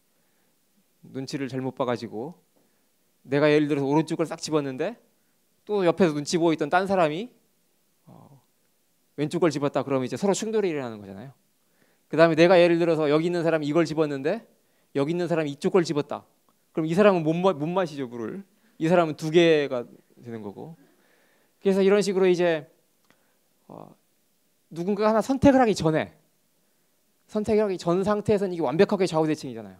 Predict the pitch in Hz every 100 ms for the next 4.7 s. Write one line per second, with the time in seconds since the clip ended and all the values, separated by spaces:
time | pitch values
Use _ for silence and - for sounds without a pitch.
0 | _ _ _ _ _ - 151 175 175 151
1 | 131 127 156 156 135 127 151 135 170 147
2 | 98 _ _ _ _ _ _ _ 190 190
3 | 185 254 269 233 202 262 240 233 240 247
4 | 233 175 147 156 113 95